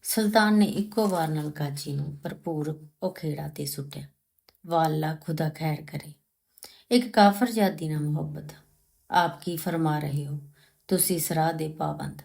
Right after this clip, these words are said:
ਮੁਹੱਬਤ ਦਾ ਵਜਦ ਤੁਹਾਡੀ ਸਮਝ ਵਿੱਚ ਨਹੀਂ ਆ ਸਕਦਾ। ਉਹ ਕਾਫਰ ਜਾਤੀ ਨਹੀਂ, ਪੱਕੀ ਖੁਦਾ ਪ੍ਰਸਤ ਹੈ। ਇੱਕ ਬੁੱਤ ਪੂਜ ਹਿੰਦੂ ਖੁਦਾ ਪ੍ਰਸਤ ਕਿਵੇਂ ਹੋ ਸਕਦਾ ਹੈ?"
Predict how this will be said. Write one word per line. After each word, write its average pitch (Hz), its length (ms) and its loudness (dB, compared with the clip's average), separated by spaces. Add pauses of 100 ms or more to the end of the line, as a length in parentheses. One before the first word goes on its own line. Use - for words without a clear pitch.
(380)
ਮੁਹੱਬਤ 165 480 -2
ਦਾ - 240 -2 (320)
ਵਜਦ 170 420 0
ਤੁਹਾਡੀ 156 320 0
ਸਮਝ 170 360 -4
ਵਿੱਚ 156 260 -6
ਨਹੀਂ 151 340 0
ਆ 139 100 -2
ਸਕਦਾ। 143 460 -6 (160)
ਉਹ 165 80 -6
ਕਾਫਰ 160 360 -2
ਜਾਤੀ 151 360 -2
ਨਹੀਂ, 147 240 -4
ਪੱਕੀ - 360 -2
ਖੁਦਾ 160 480 -4 (120)
ਪ੍ਰਸਤ 139 340 -2
ਹੈ। 139 220 -10 (960)
ਇੱਕ 247 220 4
ਬੁੱਤ 175 420 0 (440)
ਪੂਜ 208 300 6 (140)
ਹਿੰਦੂ 175 540 -2
ਖੁਦਾ 170 320 0
ਪ੍ਰਸਤ 165 480 -4
ਕਿਵੇਂ 190 320 2
ਹੋ 160 180 -2
ਸਕਦਾ 143 480 -6
ਹੈ?" 139 240 -8